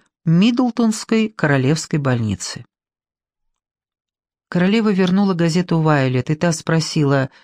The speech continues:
«А вырезать неужто не хочешь?» «Нет», ответила королева,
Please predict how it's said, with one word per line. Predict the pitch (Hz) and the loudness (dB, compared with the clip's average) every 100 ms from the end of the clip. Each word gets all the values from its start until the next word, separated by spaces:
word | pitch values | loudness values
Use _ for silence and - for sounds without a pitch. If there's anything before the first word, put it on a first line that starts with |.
| _ _ _ _ _ _ _ | _ _ _ _ _ _ _
«А | 156 156 147 127 - | 0 2 0 -2 -2
вырезать | 160 185 226 175 139 127 - - | 0 2 2 0 -2 -4 -8 -4
неужто | 143 175 240 - 185 | 0 2 0 0 0
не | 165 | 0
хочешь?» | 151 123 - - - - _ _ _ _ - - - _ | 0 -2 -2 -6 -6 -8 _ _ _ _ -20 -20 -20 _
«Нет», | 226 285 311 220 127 - - - | 0 2 4 2 0 -8 -20 -6
ответила | 160 185 180 180 165 | 0 0 2 2 0
королева, | 165 175 170 160 143 143 | 0 0 2 2 2 0